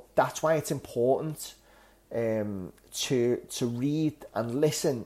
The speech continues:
to material that's interesting. If you like football, then you wanna listen to and read about football. And that's what this is about. Um,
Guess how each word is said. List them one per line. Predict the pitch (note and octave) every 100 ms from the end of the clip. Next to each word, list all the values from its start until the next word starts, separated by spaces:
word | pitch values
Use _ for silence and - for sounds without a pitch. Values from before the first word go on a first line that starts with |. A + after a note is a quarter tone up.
| -
to | -
material | A#2 A#2 - B2 B2 C3+
that's | A#2 -
interesting. | - A2+ - B2 - C3 B2+
If | G#2+
you | A2+ B2+ C#3+ D#3 D#3+ D#3 -
like | B2+ C#3+ D3
football, | - A#2+ - B2+ C3 F2+ C#2+ - _ _ _ _
then | A#2+ A2
you | B2 C3
wanna | B2 B2 A2+
listen | A2 A2+ - A#2+
to | - A#2 A2
and | - A2 G#2+
read | G2+ G#2+
about | G#2+ G#2+ -
football. | - - - F2 F#2 - - -
And | - F#2+
that's | G2+ - - -
what | F#2
this | G#2 -
is | G2+
about. | G2 F2+ G2 F2+ - - - - - - - - -
Um, | A2 A2